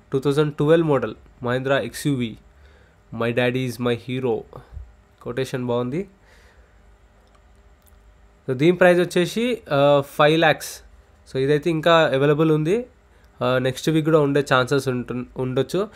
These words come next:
So ఎవరికైనా కావాలంటే ఆప్షన్కి రావచ్చు, లేదంటే నేను కమ్యూనిటీ పోస్ట్ కూడా పెడతా, కమ్యూనిటీ పోస్ట్ కూడా చూడండి. అంటే గురువారం ఆప్షన్ ఉంటే ముందు రోజే, ఒక రోజు ముందు నైట్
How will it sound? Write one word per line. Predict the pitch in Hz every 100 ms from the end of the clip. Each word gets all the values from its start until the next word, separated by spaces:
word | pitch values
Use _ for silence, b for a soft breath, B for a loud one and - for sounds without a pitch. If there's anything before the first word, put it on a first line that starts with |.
| B B
So | -
ఎవరికైనా | 139 135 135
కావాలంటే | 127 131 143 143 196
ఆప్షన్కి | 190 123 - 143 135 139 135 - - _
రావచ్చు, | 127 127 135 180
లేదంటే | 170 170 170
నేను | 175
కమ్యూనిటీ | 170 156 165 180
పోస్ట్ | 180 170 170
కూడా | 170
పెడతా, | 151 - 175 233 B B -
కమ్యూనిటీ | 139 156 165 170
పోస్ట్ | 160 156
కూడా | 160 147
చూడండి. | 143 135 143
అంటే | 135 135
గురువారం | 131 139 143 147
ఆప్షన్ | 131 - 143 135
ఉంటే | 127 160 175 B B B B
ముందు | 127 135
రోజే, | 151 151 160
ఒక | 147
రోజు | 139 143
ముందు | 143 135 143
నైట్ | 135 139